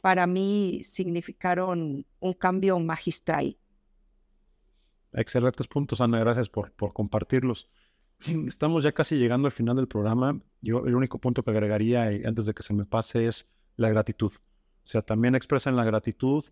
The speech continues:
Speaker 2: cuando paguen esas cuentas en vez de, en vez de hacer berrinche porque las están pagando, agradezcan que existe el recurso para pagarlo.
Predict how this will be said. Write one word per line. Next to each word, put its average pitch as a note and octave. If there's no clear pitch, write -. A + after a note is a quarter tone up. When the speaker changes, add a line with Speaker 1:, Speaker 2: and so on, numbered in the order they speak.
Speaker 2:
cuando A2+
paguen B2+
esas B2
cuentas B2+
en A2
vez A#2
de, A#2+
en A2
vez A#2+
de B2
hacer A#2+
berrinche A#2+
porque -
las G2+
están A2
pagando, A#2
agradezcan G#2+
que -
existe -
el G#2+
recurso G2
para G2+
pagarlo. A#2+